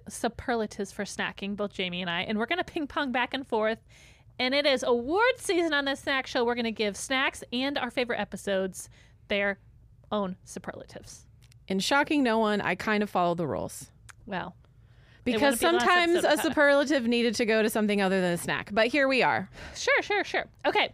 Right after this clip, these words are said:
Speaker 1: let's just dive right in. Jamie, what is your first superlative?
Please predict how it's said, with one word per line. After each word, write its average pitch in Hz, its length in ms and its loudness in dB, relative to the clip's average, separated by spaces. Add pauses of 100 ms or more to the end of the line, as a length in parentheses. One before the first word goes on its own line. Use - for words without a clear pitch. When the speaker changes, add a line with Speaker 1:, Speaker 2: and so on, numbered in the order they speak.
Speaker 1:
let's 262 240 -2
just 330 240 -2
dive 226 460 2
right 240 360 0
in. 247 360 0 (160)
Jamie, 247 340 -2
what 233 180 2
is 302 160 0
your 311 120 0
first 220 420 -2
superlative? - 840 -10